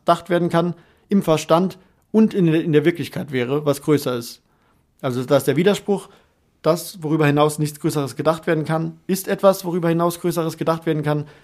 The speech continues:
nämlich das Gleiche plus die Eigenschaft Existenz in der Wirklichkeit, was dann qualitativ interpretierbar ist, existieren ist gut oder, oder groß oder, äh, quantitativ, einfach eine positive Eigenschaft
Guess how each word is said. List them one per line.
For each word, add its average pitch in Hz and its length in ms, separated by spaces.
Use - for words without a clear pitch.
nämlich 156 240
das 147 180
Gleiche 160 540
plus 175 260
die 156 140
Eigenschaft 151 720
Existenz 147 580
in 147 60
der 127 100
Wirklichkeit, 151 600
was 135 200
dann 135 220
qualitativ 160 720
interpretierbar 151 680
ist, - 300
existieren 151 500
ist - 140
gut 185 320
oder, 135 520
oder 135 120
groß 165 440
oder, 143 400
äh, 143 160
quantitativ, 135 680
einfach 139 240
eine 139 200
positive 139 500
Eigenschaft 131 480